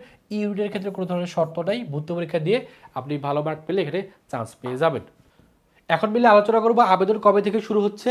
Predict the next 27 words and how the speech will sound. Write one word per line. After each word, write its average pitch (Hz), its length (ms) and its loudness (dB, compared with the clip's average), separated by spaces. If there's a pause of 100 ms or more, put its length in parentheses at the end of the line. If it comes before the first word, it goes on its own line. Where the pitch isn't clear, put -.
(220)
আবেদন 190 300 2
শুরু 214 180 2
হচ্ছে 214 180 -4 (100)
mainly, 214 280 2 (480)
এ, 131 60 -4 (140)
বিশ, 214 180 0 (240)
আজকে 226 260 0
থেকে 220 200 2
আবেদন 190 280 0
শুরু 214 160 0
হচ্ছে। 208 220 0
আবেদন 185 260 -2
চলবে 208 180 -2 (160)
ডিসেম্বরের 196 460 2
পাঁচ 180 200 0
তারিখ 190 220 0
পর্যন্ত 196 260 0 (440)
এবং 165 100 -4 (120)
আবেদন 180 260 2
করার 202 200 6
সময় 208 240 2
অবশ্যই, 196 320 0
অবশ্যই 208 260 0
অ্যাডমিট 180 280 -2
কার্ডটা 202 260 0
ডাউনলোড 175 300 2
করে 202 120 6